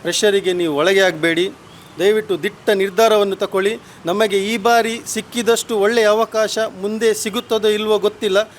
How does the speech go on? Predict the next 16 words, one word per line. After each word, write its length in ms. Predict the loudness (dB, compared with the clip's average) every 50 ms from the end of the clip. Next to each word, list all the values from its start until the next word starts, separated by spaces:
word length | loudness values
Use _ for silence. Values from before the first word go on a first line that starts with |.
| -20 -8 -4
ಕಳೆದ 240 | -2 -2 0 0 0
ಬಾರಿ 280 | 0 0 0 0 0
ಪುಲ್ವಾಮಾ 480 | -2 -4 -6 -4 -2 0 0 2 0 0
ದಾಳಿ 280 | 2 2 2 2 2
ಆಗುವಾಗ 560 | 2 2 2 0 -2 -2 -2 -2 -2 0 -2 -4
ಕೂಡ 320 | -6 -6 -6 -6 -4 -2 -2 -2 -2 -6 -16 -20 -20 -20 -20 -12 -8
ನಮಗೆ 200 | -6 -4 -2 0
ಒಳ್ಳೆಯ 240 | 0 2 2 2 2
ಅವಕಾಶ 340 | 2 0 -2 -4 -6 -6
ಸಿಕ್ಕಿತ್ತು, 640 | -6 -10 -10 -14 -10 -10 -12 -8 -6 -6 -6 -6 -8 -14 -20 -20 -20 -20 -20 -20 -4 0
ಆವಾಗಲೂ 480 | 2 4 4 4 2 2 0 -2 -2
ಕೂಡ 160 | -4 -2 0
ಅವರು 180 | 2 2 2 0
ತಪ್ಪಿಸಿಕೊಂಡ್ರು. 640 | -2 -6 -6 -6 -8 -8 -2 -2 -2 -2 -2 -6 -8 -8 -14 -20 -20 -20 -20 -20 -20 -20 -20 -20 -20 -20 -18 -10
ಇವಾಗಲೂ 520 | -4 0 2 2 2 2 2 0 0 -2 -6
ಕೂಡ 200 | -6 -4 -2